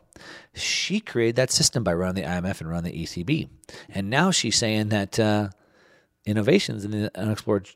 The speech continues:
territories put consumers at risk where they're trying to speculate. We're trying to speculate because you put us in a situation where we have to speculate. It's the only way. It's insane. The, the official made a separate mention of decentralized finance, DeFi,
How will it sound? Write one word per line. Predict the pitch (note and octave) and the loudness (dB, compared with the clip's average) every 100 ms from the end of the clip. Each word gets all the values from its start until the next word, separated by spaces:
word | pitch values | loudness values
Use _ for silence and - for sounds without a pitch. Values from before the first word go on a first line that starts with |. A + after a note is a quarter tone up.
| _ | _
territories | - D#3 - G2+ F#2 | 0 2 2 0 0
put | A#2 - | -2 -2
consumers | G2+ G#2+ F#2+ | -4 -2 0
at | F#2 | 4
risk | F#3 - - | 4 4 2
where | A2 | 2
they're | G#2 | 2
trying | - A2+ A2+ A2 | 0 -2 -2 -4
to | - A2 G2+ G2+ | 0 2 4 2
speculate. | F#2+ - - - D2 G1+ - _ _ - - - - _ | -2 -4 -6 -4 -6 -8 -16 _ _ -20 -20 -20 -20 _
We're | D3+ | -2
trying | G3 A3 | 0 0
to | |
speculate | - A#3+ A#3 G3 | 0 0 2 4
because | G3 D#3+ D3+ | 2 0 0
you | A#3 | -2
put | A3+ - | 2 2
us | G#3 G3 | 2 2
in | G3+ | 0
a | |
situation | A3 F#3+ G3 F#3+ | 0 2 0 0
where | F3+ | -2
we | F3+ E3+ | 2 2
have | - B3 C#4+ | 4 2 0
to | - | -4
speculate. | - - G#2 E2+ D2+ | -4 -4 -4 -6 -6
It's | |
the | D3 - | -8 -2
only | D#3+ F3+ F#3 | 0 2 0
way. | D#3 E3+ C#4 - D3 _ _ _ _ _ _ _ _ _ _ _ _ | 2 2 2 -2 -6 _ _ _ _ _ _ _ _ _ _ _ _
It's | - | -14
insane. | D#2+ - A#1+ C2 - _ _ - - - - - - | -10 -8 -8 -10 -16 _ _ -14 -12 -12 -12 -14 2
The, | B2 C3 | 6 6
the | B2 C3 | 8 6
official | B2+ - E3+ E3 | 6 8 10 10
made | C#3+ B2 | 10 8
a | |
separate | - - - F2+ | 6 4 4 2
mention | G#2+ A#2 A#2 | 2 2 2
of | G2 | 0
decentralized | F2 F#2 G#2+ F#2+ F#2+ E2 | -2 -2 -2 0 0 0
finance, | - A#2+ A#2+ A#2 - | 0 2 2 2 0
DeFi, | A#2 A#2+ A#2 A2+ A2+ | 2 2 4 4 2